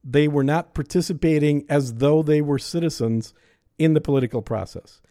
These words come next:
It seems to be all the rage these days, but that's a horrible thing for them to be doing. And they, the only way they're gonna get taught that it's horrible is if the value of their stock goes down. And the only way that's gonna happen is if they make less money. And that is something that we're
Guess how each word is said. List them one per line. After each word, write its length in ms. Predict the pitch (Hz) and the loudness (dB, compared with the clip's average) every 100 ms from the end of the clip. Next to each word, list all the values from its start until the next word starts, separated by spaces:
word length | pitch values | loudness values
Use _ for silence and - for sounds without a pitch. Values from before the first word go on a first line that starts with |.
| _ _ _ | _ _ _
It 140 | 156 151 | -4 0
seems 240 | 277 285 | 0 0
to 60 | 247 | -2
be 140 | 190 | 0
all 160 | 160 175 | 2 4
the 80 | 208 | 2
rage 340 | 175 170 160 | 4 2 0
these 240 | 165 175 151 | -2 -4 -2
days, 280 | 170 180 | -2 -2
but 120 | 170 135 | 0 0
that's 220 | 175 135 | 0 -2
a 80 | 107 | -8
horrible 520 | - 165 180 165 160 | -4 0 0 2 0
thing 360 | - 160 165 | 0 0 -2
for 160 | 151 147 | -6 -4
them 160 | 151 160 | -4 -4
to 100 | 147 | -6
be 100 | 127 | -4
doing. 380 | 127 156 262 - _ _ _ - | -2 -2 -4 -12 _ _ _ -4
And 160 | 170 170 | 0 2
they, 240 | 185 185 | 0 -2
the 300 | 139 156 151 | 0 0 0
only 300 | 170 226 233 | 0 0 0
way 160 | 202 202 | 2 4
they're 140 | 196 | 2
gonna 180 | 175 180 | 0 0
get 200 | 165 143 | 0 -4
taught 380 | - 185 143 - | -4 -2 -2 0
that 100 | 123 | -2
it's 120 | 110 | -2
horrible 480 | - 104 95 101 - _ _ _ _ | -4 -6 -6 -10 -14 _ _ _ _
is 140 | 156 165 | 0 0
if 100 | 147 | -2
the 80 | |
value 480 | 135 147 151 175 175 | 0 0 2 2 2
of 80 | 165 | 2
their 140 | 139 | 0
stock 320 | 120 131 127 143 | 0 -2 -2 -2
goes 240 | 127 120 | -2 0
down. 220 | 127 135 | 0 2
And 80 | 131 | 2
the 40 | |
only 200 | 120 143 | 2 2
way 120 | 151 143 | 2 2
that's 200 | 156 - | 0 -2
gonna 160 | 139 | -2
happen 400 | 131 107 117 117 _ _ _ _ - | -2 -4 -6 -8 _ _ _ _ -2
is 160 | 135 | 0
if 80 | 127 | 2
they 100 | 127 | 0
make 220 | 113 110 | 0 -2
less 240 | 107 - - | -6 -8 -12
money. 240 | 92 92 _ _ _ _ | -14 -16 _ _ _ _
And 300 | 135 123 117 104 - | -2 -2 -2 -6 -8
that 320 | 117 175 196 | -4 0 2
is 120 | 151 | 0
something 420 | - 135 147 127 | 0 -4 -2 -2
that 200 | 120 123 | -2 -4
we're 220 | 156 135 | -4 -6